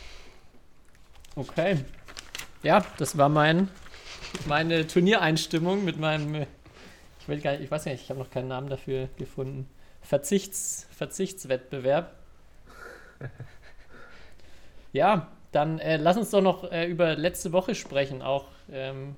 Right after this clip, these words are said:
Speaker 1: wenn's sicher nicht das erhoffte Ergebnis erstmal war bei euch im Doppel. Ähm, ihr habt jetzt morgen wieder junge Thailänder. Wie ist so, ähm, auch,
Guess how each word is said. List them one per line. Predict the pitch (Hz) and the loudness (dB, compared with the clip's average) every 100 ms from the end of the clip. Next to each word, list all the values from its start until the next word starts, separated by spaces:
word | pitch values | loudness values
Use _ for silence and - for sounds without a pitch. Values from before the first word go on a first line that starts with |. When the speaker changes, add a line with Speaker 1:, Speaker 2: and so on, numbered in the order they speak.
| - | -10
Speaker 1:
wenn's | 143 139 | -8 -4
sicher | 170 165 147 | -2 2 2
nicht | 165 160 - _ _ _ - - | 0 -4 -18 _ _ _ -18 -4
das | 143 - | -4 -2
erhoffte | 147 190 - | 0 0 2
Ergebnis | 170 160 190 190 180 | -2 0 0 0 -2
erstmal | 175 - 180 170 | -4 -2 -2 2
war | 170 180 190 - _ - | 4 4 2 -4 _ -6
bei | 165 | -2
euch | 180 | -2
im | 185 175 | -2 -2
Doppel. | 180 202 208 - - - - - - | 0 0 -2 -6 -20 -20 -20 -20 -10
Ähm, | 147 147 147 143 143 | -2 -2 -2 -6 -6
ihr | 151 | 2
habt | 147 - | 2 2
jetzt | 160 - | -4 -2
morgen | 156 170 170 | 2 2 2
wieder | 175 196 190 190 190 - - | 0 0 0 0 -4 -18 -8
junge | 180 185 175 | -2 0 -2
Thailänder. | - 165 208 202 214 226 - - - - - - - - - - - - - - | -2 -2 -2 -2 -2 -2 -6 -20 -20 -20 -20 -20 -20 -20 -20 -20 -20 -20 -16 -4
Wie | 151 170 | 2 4
ist | 165 | 2
so, | 165 147 147 139 - - - - | 0 2 2 0 -6 -20 -20 -20
ähm, | - - - - - | -18 -18 -18 -20 -2
auch, | 156 | 2